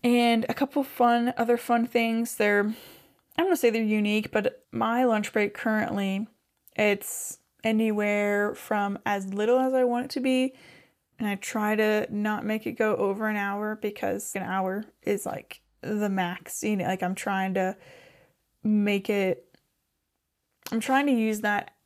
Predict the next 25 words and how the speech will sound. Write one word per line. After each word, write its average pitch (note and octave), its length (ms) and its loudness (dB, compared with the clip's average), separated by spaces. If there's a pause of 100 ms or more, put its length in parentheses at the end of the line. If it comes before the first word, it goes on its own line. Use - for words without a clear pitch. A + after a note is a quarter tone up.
my G3+ 280 0
lunch G#3 460 -2
hour G3 500 -2
well, - 460 0 (280)
essentially. - 560 -8 (120)
That's G3 200 -2
what G3+ 60 -4
I'm G#3 60 -6
trying G3 200 -2
to F#3 60 -2
do. A#3 280 -4 (1160)
So A3 560 2 (100)
I - 60 -8
have A3+ 180 0
an C4 100 2
hour A#3 300 2
for A#3 220 0
lunch, G3+ 440 -4
or A3 240 2
I - 20 2
can G#3+ 160 -2
make G3+ 200 -2
it G#3 200 0
less, G3 520 0
but G3+ 540 2